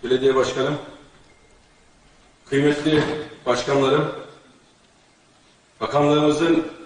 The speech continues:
çok kıymetli temsilcileri, değerli ihracat ailemiz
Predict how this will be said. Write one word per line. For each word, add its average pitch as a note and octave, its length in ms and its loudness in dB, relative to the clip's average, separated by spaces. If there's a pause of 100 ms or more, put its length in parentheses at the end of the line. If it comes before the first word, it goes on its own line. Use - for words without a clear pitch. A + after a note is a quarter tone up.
(100)
çok D3 200 -2
kıymetli C#3 560 0 (360)
temsilcileri, A#2 760 -2 (1400)
değerli D3+ 680 2 (480)
ihracat C#3+ 640 0 (160)
ailemiz B2 600 0